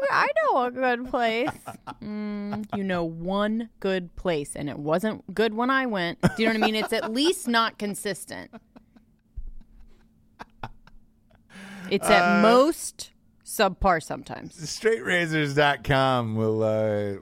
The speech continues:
Speaker 2: well, you can cut a crab leg open with a straight razor, you know? Let's say you don't, you're worried about breaking it. Take a straight razor, that crab leg, get that meat out, suck it out.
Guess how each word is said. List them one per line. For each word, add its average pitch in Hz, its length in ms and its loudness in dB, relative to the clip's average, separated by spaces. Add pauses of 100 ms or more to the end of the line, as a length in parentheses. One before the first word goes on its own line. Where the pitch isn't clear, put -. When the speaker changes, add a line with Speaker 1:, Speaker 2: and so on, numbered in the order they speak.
Speaker 2:
well, 135 260 -8
you 120 120 -10
can 123 100 -8
cut 123 180 -4
a 90 60 -6
crab 117 320 -4
leg 80 240 -6
open 80 280 -8
with 78 100 -10
a 73 40 -14
straight 98 300 -8
razor, 82 460 -8 (120)
you 87 80 -4
know? 98 160 -8 (460)
Let's - 140 -16
say 110 160 -6
you 110 100 -4
don't, 117 220 -6 (100)
you're 98 240 -6
worried 101 300 -4
about 107 240 -4
breaking 82 300 -8
it. 80 120 -10 (640)
Take 147 140 -10
a 104 40 -12
straight - 260 -6
razor, 90 280 -6
that 98 200 -14
crab 120 300 -2
leg, 117 380 -4 (340)
get 120 180 -4
that 80 160 -4
meat 98 280 -2
out, 73 260 -4
suck - 400 -6
it 127 220 -2
out. 104 340 -4